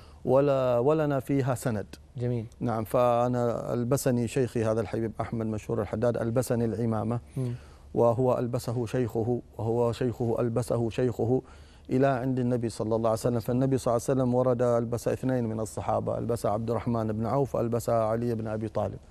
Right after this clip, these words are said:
Speaker 2: طيب، آه، سيدي،
Speaker 1: العمامة.
Speaker 2: ممكن نشوفك يوم بالزي الخليجي؟
Speaker 1: أه، ما،
Speaker 2: يعني
Speaker 1: ما،
Speaker 2: شفناك في
Speaker 1: ما
Speaker 2: الصورة
Speaker 1: في،
Speaker 2: أول و-، وأنت كنت لسه صغير.
Speaker 1: ما في، ما، ما، ما عندي حقيقة إشكال.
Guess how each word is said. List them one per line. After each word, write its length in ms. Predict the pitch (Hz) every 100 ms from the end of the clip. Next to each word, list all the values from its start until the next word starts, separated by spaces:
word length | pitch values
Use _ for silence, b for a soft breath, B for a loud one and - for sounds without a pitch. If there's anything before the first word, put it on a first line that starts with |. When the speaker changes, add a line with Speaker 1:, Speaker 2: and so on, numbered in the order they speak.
| -
Speaker 2:
طيب، 240 | 131 131
آه، 120 | 151
سيدي، 260 | 143 113 156
Speaker 1:
العمامة. 340 | 113 104 104 110
Speaker 2:
ممكن 360 | 160 170 190
نشوفك 440 | 185 147 160 175 -
يوم 320 | 160 180 196
بالزي 960 | 147 131 135 127 - 135 123 135 143 135
الخليجي؟ 640 | 127 - - 131 143 156 - - - - - - -
Speaker 1:
أه، 180 | 147 - - - -
ما، 220 | - 220
Speaker 2:
يعني 140 | 254 170
Speaker 1:
ما، 60 |
Speaker 2:
شفناك 380 | 143 165 196 214
في 80 | 180
Speaker 1:
ما 60 |
Speaker 2:
الصورة 260 | 208 214 190
Speaker 1:
في، 60 | 208
Speaker 2:
أول 360 | 202 202 196
و-، 40 | 180
وأنت 520 | 170 - 196 165 185
كنت 220 | 151 139
لسه 160 | 139 120
صغير. 260 | 117 113 453
Speaker 1:
ما 280 | 180 214 202
في، 160 | 156
ما، 340 | 175 185 165 151 156 -
ما، 260 | 175 170 147
ما 180 | 151
عندي 460 | 151 131 123 120 113
حقيقة 600 | 101 117 120 113 117 110
إشكال. 480 | 113 - 131 131 131